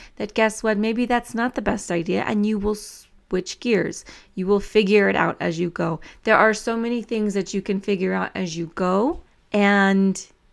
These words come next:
dreams that you can chase and learn along the way what you need to know. And I, there's, there's a lot of, um,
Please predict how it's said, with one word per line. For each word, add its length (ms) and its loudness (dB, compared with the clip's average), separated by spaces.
dreams 420 2
that 200 -2
you 80 -2
can 220 -2
chase 600 -2
and 220 2
learn 220 6
along 380 2
the 100 0
way 300 -4
what 240 -4
you 80 0
need 200 -2
to 120 -6
know. 240 -6
And 160 4
I, 220 4
there's, 360 4
there's 220 2
a 40 4
lot 460 2
of, 500 -2
um, 520 -10